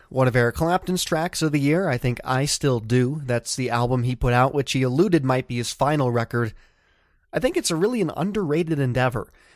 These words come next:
And he put a track on it, I Dreamed I Saw Saint Augustine, which is a Bob Dylan cover.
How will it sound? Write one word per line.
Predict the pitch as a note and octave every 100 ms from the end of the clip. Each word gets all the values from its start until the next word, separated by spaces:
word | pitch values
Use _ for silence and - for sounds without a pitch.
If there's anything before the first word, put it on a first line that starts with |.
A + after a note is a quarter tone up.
| _
And | - B2 - -
he | C#3 D3+
put | A3 G#3
a |
track | F3 D#3+ D3+
on | D3+
it, | C#3+ -
I | B2 A#2+
Dreamed | A#2+ B2+ D3+ F3+ F3+
I | A#2+
Saw | - C#3 C#3+ E3
Saint | - C#3 B2+
Augustine, | B2 D3+ B2+ A2+ - A2 B2+ F3+ _ _ _ _ _ _ _ _
which | - C#3+ -
is | E3+ D#3+
a | D#3+ E3+ E3+ _ _ -
Bob | C3+ D3+ E3
Dylan | G#3+ G3+
cover. | A2+ G2+ -